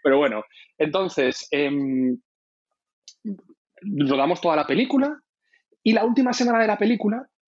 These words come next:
el director de fotografía, que era, eh, José Luis López Linares, es un director de fotografía que ha ganado, ha ganado Goyas, ahora es más documentalista.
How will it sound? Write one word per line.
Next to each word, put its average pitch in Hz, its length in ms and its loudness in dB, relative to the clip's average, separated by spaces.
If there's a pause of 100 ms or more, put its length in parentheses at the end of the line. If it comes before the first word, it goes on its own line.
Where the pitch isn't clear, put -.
(420)
el 131 120 2
director 127 280 0
de 226 80 0
fotografía, 190 680 0 (460)
que 127 120 0
era, 123 540 2 (260)
eh, 113 400 -2
José 123 220 -8
Luis 127 100 2
López 135 200 -2
Linares, 143 440 0
es - 80 -14
un 120 80 -10
director 117 220 -2
de 117 60 -2
fotografía 117 320 -2
que - 80 -4
ha 113 60 0
ganado, 110 440 0
ha 113 60 -2
ganado 110 220 0
Goyas, 156 500 0
ahora 127 300 2
es 120 180 -10
más 120 160 -8
documentalista. 123 920 -2